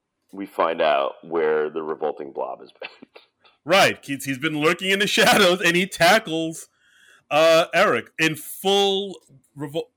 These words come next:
Speaker 2: uh,
Speaker 1: Yes.
Speaker 2: wrestling revolting blob regalia.
Speaker 1: Yes, yes.
Speaker 2: Um, but yeah, but he's still, you know, while he tackles him to the ground, he's, Eric's still able to get up, and he's about to shoot,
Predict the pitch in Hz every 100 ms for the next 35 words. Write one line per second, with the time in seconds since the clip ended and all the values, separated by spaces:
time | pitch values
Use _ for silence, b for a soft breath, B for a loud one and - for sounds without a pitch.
0 | 147 156 143 143 135 160 165 180 160 151
1 | 143 156 160 151 143 151 139 135 139 160
2 | 131 82 85 _ - 82 - - _ -
3 | - - _ _ _ _ _ b b b
4 | b 123 123 123 117 117 _ _ _ _
5 | 165 165 208 107 104 143 143 139 - 180
6 | 170 165 156 - _ _ 160 156 139 160
7 | 165 160 175 175 170 165 165 143 131 147
8 | 147 143 139 120 139 - - _ _ _
9 | 139 160 156 - 175 170 156 151 147 131
10 | 113 131 135 143 135 127 131 127 113 131
11 | 135 135 143 127 - 143 135